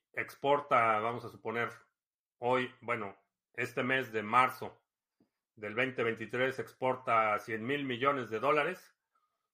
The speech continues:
esos cien mil de, millones de dólares no se los pagan a fin de mes. Eh, hay una balanza de pagos, entonces el dinero, los dólares que recibe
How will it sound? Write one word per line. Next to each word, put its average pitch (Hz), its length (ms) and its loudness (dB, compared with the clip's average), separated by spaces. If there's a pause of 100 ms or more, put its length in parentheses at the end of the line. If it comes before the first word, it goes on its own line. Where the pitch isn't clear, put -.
(140)
esos 147 240 0
cien 143 140 0
mil 151 200 -4
de, 123 280 -2
millones 123 420 0
de 123 80 0
dólares 139 240 4
no 151 100 -2
se - 80 -4
los 123 120 -6
pagan 139 260 2
a 104 60 0
fin 123 180 -6
de 110 80 -4
mes. 160 360 -6 (1500)
Eh, 95 580 -12
hay 120 200 0
una 120 160 2
balanza 123 500 2
de 107 100 -2
pagos, 151 540 2
entonces 110 760 -10 (840)
el 120 160 -4
dinero, 135 400 2
los 113 240 0
dólares 147 440 4
que 120 140 -6
recibe 135 580 -8